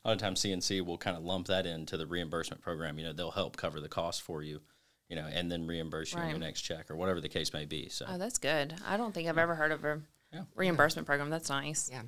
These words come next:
Speaker 3: I'm working on my California now, and it's not fun. Almost
Speaker 1: Yeah.
Speaker 3: as bad as New York.
Speaker 1: Really?
Speaker 3: Yeah.
Speaker 2: I've heard that about New
Speaker 3: Yeah.
Speaker 2: Mexico, too, because you have to be bonded
Speaker 3: Yep.
Speaker 2: before you get
Speaker 1: Mm-hmm.
Speaker 2: it. Um,
Speaker 3: There's a lot of hoops to jump through.
Speaker 2: So for a desk adjuster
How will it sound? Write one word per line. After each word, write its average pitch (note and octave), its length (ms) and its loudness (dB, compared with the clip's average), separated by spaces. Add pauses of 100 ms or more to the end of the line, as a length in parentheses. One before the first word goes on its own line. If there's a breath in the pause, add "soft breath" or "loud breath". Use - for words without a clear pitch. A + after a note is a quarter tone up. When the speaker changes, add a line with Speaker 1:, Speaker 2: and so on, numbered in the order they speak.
(140)
Speaker 3:
I'm C3 100 -2
working C3 240 -4
on B2+ 80 -2
my B2+ 80 -4
California B2+ 560 -2
now, B2+ 280 -4
and C3 100 -4
it's - 240 -10
not C3 180 -6
fun. C#3 380 -4
Almost C3+ 300 -4
Speaker 1:
Yeah. - 60 -6
Speaker 3:
as - 60 -4
bad C3 220 -2
as C3 120 -6
New C3+ 100 -4
York. C#3 380 -8
Speaker 1:
Really? C3+ 220 2 (180)
Speaker 3:
Yeah. F#3 60 -20 (680)
Speaker 2:
I've - 100 -8
heard G#3 160 -2
that G#3 140 2
about F3 180 0
New E3+ 60 0
Speaker 3:
Yeah. D#3 80 4
Speaker 2:
Mexico, E3 420 2
too, E3+ 320 0
because D#3+ 220 -2
you E3+ 60 -2
have D#3+ 80 -4
to - 40 -10
be D#3+ 80 0
bonded D3+ 500 0 (320)
Speaker 3:
Yep. C#3 160 4
Speaker 2:
before D#3+ 160 -6
you D#3 60 -6
get D#3+ 140 0
Speaker 1:
Mm-hmm. D3 280 -4
Speaker 2:
it. - 60 -8 (160)
Um, D#3 260 2
Speaker 3:
There's B2+ 200 -4
a - 40 -6
lot C3 160 -2
of A#2+ 220 -2
hoops C#3 260 -6
to - 120 -2
jump D3+ 260 0
through. A#2+ 240 0 (680)
Speaker 2:
So G#3 400 10 (720)
for A#3+ 280 4
a A#3 80 4
desk F3+ 300 2
adjuster D3+ 520 4